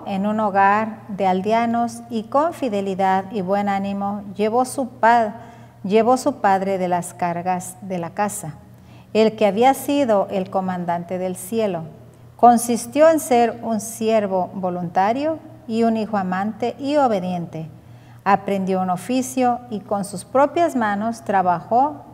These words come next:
en la carpintería con José". Ve qué lindo, nos está hablando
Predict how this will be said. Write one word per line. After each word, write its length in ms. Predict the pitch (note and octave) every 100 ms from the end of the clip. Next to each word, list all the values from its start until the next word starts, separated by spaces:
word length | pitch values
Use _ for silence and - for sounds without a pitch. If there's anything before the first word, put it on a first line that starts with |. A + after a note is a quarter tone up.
| -
en 160 | F#3+
la 140 | F#3+ F#3
carpintería 840 | F3+ F3+ F#3 E3+ F#3 F3 F3+ G3 G3
con 140 | F3 D#3+
José". 500 | D#3 D3+ - C#3 D3 - - - - - - -
Ve 160 | F#3+ A3+
qué 120 | C4
lindo, 540 | C4 C#4 D#4 C#4 - -
nos 180 | G3+ F3+
está 240 | F3+ G3
hablando 520 | F#3+ G#3 F3+ F#3+ B3